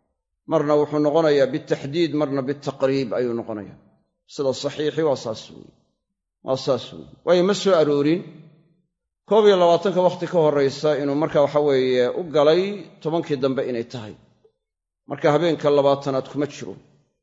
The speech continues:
Habeenka labaatanaad kuma jiro. Ee, habeenkii marka ayaana, yacni, cibaadada iyo qiyaamka aad loogu dadaalayaa. Yacni, marka laylatulqadrigu maalin dhici maayee habeen buu dhacayaa.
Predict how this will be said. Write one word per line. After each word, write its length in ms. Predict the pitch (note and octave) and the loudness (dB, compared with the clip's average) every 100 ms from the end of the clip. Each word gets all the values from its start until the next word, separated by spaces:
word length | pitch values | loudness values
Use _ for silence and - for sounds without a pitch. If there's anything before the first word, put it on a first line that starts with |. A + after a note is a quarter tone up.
| - | -12
Habeenka 340 | C3+ C#3+ C3+ | -4 -2 0
labaatanaad 680 | D#3 C#3+ C#3+ C#3 D3+ D#3 E3+ E3 - - - _ _ _ _ _ | 2 4 2 0 0 2 2 -2 -14 -20 -20 _ _ _ _ _
kuma 160 | - F3+ | -2 -2
jiro. 280 | F3 C3+ G2 - _ _ _ _ _ _ - | -2 -8 -12 -18 _ _ _ _ _ _ 4
Ee, 300 | F#3+ G3 F#3+ | 6 8 8
habeenkii 580 | F3+ A#3+ B3+ - A3 A3 | 6 6 4 2 0 0
marka 320 | A3 A3 G#3 F3+ D#3+ | 0 0 4 4 6
ayaana, 500 | F#3+ G3 F#3+ E3+ E3 D3+ G#2 - - - | 6 6 6 4 2 0 -2 -8 -12 -2
yacni, 360 | E3+ D#3+ D#3+ D#3+ | 2 2 2 -2
cibaadada 540 | E3+ F3 F3 G3+ F3 D3+ | 2 4 4 4 2 0
iyo 200 | D#3+ D3+ | 0 -2
qiyaamka 560 | D#3+ F#3 F#3+ F3 E3+ C#3+ G3+ | 0 2 2 0 -2 0 4
aad 220 | A3+ A3+ G3+ | 2 2 -2
loogu 240 | F#3+ F3+ | -2 -2
dadaalayaa. 680 | D#3+ D3+ D3 C3+ B2+ G2 A#1 - - _ _ _ _ _ _ _ _ - | 0 4 4 2 -2 -4 -8 -14 -20 _ _ _ _ _ _ _ _ -16
Yacni, 220 | A#2 C3+ | -6 -2
marka 300 | D3+ C#3+ D3+ B2+ | -2 0 2 2
laylatulqadrigu 720 | C#3 D#3 D3+ E3 G#3 F#3 F3 D#3+ | 2 2 2 -2 -2 -2 -2 0
maalin 340 | D#3+ F3 G3+ | 2 4 2
dhici 220 | G3+ G#3+ | 2 0
maayee 520 | F#3+ F#3+ F3+ F#3 G3 F#3 | 0 0 0 2 2 4
habeen 260 | E3+ G3 F3 | 4 2 0
buu 120 | D#3+ | -4
dhacayaa. 500 | D#3 B2+ B2+ A2 F2+ | -4 -4 -4 -4 -6